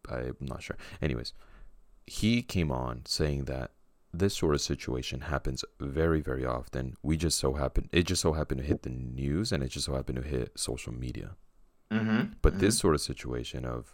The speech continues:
Speaker 1: something getting shot down from the air or something coming over the air is not uncommon. He was like, "We have, we have spy cameras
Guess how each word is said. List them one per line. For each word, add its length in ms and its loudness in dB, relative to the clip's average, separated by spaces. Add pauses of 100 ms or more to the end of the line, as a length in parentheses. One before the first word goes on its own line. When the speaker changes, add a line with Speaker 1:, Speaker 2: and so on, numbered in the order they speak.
(140)
Speaker 1:
something 440 -6
getting 160 -2
shot 240 -2
down 180 -4
from 160 -8
the 140 -6
air 180 -2
or 180 -2
something 360 -2
coming 240 -4
over 180 -4
the 160 -6
air 220 0
is 240 -4
not 280 -2 (160)
uncommon. 640 -2 (400)
He 120 -2
was 160 0
like, 180 0
"We 120 2
have, 300 0 (320)
we 200 6
have 340 2 (380)
spy 300 0
cameras 520 -4